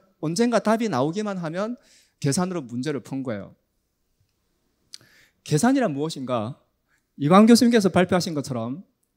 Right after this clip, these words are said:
튜링은, 앨런 튜링은 계산을 튜링 기계로 정의를 했습니다.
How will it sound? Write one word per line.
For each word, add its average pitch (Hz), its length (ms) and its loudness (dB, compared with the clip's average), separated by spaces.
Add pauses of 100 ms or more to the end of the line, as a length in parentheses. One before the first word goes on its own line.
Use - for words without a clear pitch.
(120)
튜링은, 220 680 -2 (880)
앨런 220 280 4
튜링은 185 680 -6 (280)
계산을 175 760 0 (100)
튜링 254 300 -2
기계로 196 280 0
정의를 120 220 -6
했습니다. 101 460 -12